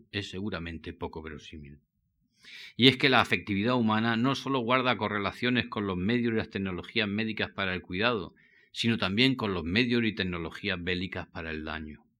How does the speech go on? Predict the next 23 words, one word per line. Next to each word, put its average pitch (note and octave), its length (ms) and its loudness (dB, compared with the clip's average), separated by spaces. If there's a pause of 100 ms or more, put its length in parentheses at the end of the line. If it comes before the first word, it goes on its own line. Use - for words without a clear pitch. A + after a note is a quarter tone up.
(720)
Una C#3 160 8
sociedad B2+ 520 8
en A#2+ 120 8
la G#2+ 140 4
que G#2+ 160 4
pueden B2+ 440 4
ponerse A2 600 2
tantísimos A#2+ 760 0
y G#2+ 80 0
complejos G#2 560 -2
medios G2+ 500 2
para G2+ 240 2
evitar G2 540 2
no C3 140 2
ya D#3 100 0
una G#2 180 0
muerte, G#2 500 -4 (280)
sino G2+ 300 0
una C3 240 4
mutilación G2+ 840 0
leve G#2+ 300 6
y E2 100 -2
accidental, F#2 840 -4